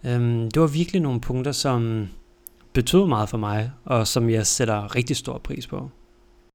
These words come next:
Selve udrensningen for mig var faktisk ikke særlig hård. Jeg kunne faktisk ikke mærke så meget forskel. Der var lidt med noget humørsvingninger, øh, men det var ganske lidt, så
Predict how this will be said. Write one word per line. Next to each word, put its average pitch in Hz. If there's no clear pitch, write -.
Selve 139
udrensningen 139
for 127
mig 117
var 120
faktisk 117
ikke 123
særlig 117
hård. 117
Jeg 123
kunne 123
faktisk 117
ikke 127
mærke 117
så -
meget 147
forskel. 147
Der 123
var 120
lidt 139
med 139
noget 117
humørsvingninger, 147
øh, 120
men 113
det 120
var 113
ganske 123
lidt, 120
så 113